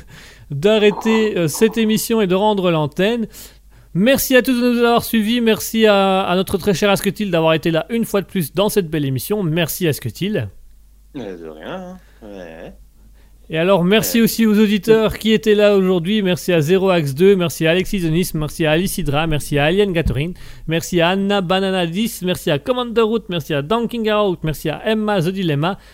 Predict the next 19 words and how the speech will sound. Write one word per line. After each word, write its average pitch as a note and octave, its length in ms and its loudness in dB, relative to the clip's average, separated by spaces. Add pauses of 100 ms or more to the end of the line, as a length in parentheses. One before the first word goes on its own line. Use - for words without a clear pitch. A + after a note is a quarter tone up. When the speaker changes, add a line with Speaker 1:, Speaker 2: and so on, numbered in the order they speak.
(160)
Speaker 1:
merci C#3 560 -4
à C3+ 200 -4
Lizzie G3+ 320 0
Beth, E3 320 0
merci D3+ 300 -4
à C3 80 -2
Paula G3+ 360 0
Riga, B2+ 320 -4 (260)
merci D3 300 -6
à C3 60 -2
Sofia - 380 -2
Fox E3+ 240 -6
vingt D3 260 -6
et D#3 40 -2
un F#3+ 120 -6 (280)
et D3+ 140 -4
merci E3 380 -2
à C#3 160 0
Valentina G#3+ 680 -2